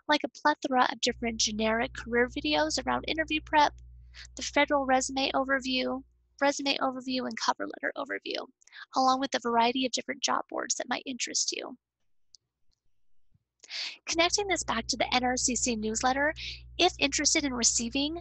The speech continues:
the newsletter itself, if you go to this box and click right here,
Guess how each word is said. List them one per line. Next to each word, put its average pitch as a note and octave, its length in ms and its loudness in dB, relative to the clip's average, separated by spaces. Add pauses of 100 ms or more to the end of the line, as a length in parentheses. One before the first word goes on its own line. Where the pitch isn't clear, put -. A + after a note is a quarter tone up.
(120)
the D4 80 -4
newsletter D4 420 0
itself, C4 600 2 (480)
if - 140 0
you D#4 80 4
go D#4 220 4
to C#4+ 100 2
this C4+ 280 2
box B3+ 600 0
and A#3+ 140 -4
click C4 240 0 (120)
right C4 200 2
here, C4+ 440 0